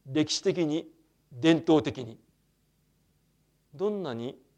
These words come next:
辛いことがあっても、どんなに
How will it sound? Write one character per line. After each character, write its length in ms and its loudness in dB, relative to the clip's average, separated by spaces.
辛 280 -2
い 60 -2
こ 120 -12
と 140 -6
が 160 -6
あ 20 -12
っ 60 -16
て 200 -20
も、 60 -20
ど 160 -2
ん 100 -4
な 120 -10
に 180 -16